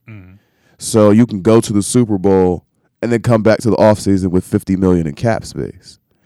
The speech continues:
Speaker 2: rather than go to the Super Bowl and come back shedding contracts because you don't know how you're gonna pay everybody.
Speaker 1: Mm.
Speaker 2: 'Cause the one thing,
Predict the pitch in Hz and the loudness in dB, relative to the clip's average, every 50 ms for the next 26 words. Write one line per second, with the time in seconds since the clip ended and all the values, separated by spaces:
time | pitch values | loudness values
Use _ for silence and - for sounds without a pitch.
0 | _ _ _ _ _ _ - 85 101 107 107 101 98 101 92 101 95 95 87 95 | _ _ _ _ _ _ -6 -2 2 2 2 2 2 0 0 -2 -2 -2 0 0
1 | 107 101 - - 90 90 - - - - 90 85 98 98 95 92 90 85 - 107 | -2 -2 -2 -6 -12 -8 -6 -6 -6 -4 -2 0 2 2 2 2 -2 -4 -6 -6
2 | 98 92 87 98 92 87 - - _ - - - - - - 120 113 110 101 101 | -6 -4 -4 -2 -2 -2 -4 -6 _ -16 -12 -10 -8 -6 -2 -2 0 0 0 -2
3 | 101 92 - 104 104 104 104 98 - 92 90 85 - - - - 85 - 92 90 | -4 -6 -6 -4 -2 -2 -4 -4 -4 -2 -2 -2 -4 -6 -10 -10 -8 -6 -4 -4
4 | 85 98 95 82 67 90 92 87 87 85 87 80 - - 110 117 113 92 78 78 | -2 -2 -4 -4 -4 -6 -6 -6 -6 -6 -6 -8 -8 -8 -6 -6 -4 -6 -6 -10
5 | 76 71 69 64 57 - - - _ _ _ _ 95 92 90 82 _ _ _ _ | -12 -14 -16 -16 -18 -18 -20 -20 _ _ _ _ -20 -20 -20 -20 _ _ _ _
6 | _ _ - 107 104 87 101 95 107 123 139 143 - - 123 110 - | _ _ -4 -2 0 0 2 4 4 4 4 2 2 0 0 0 -2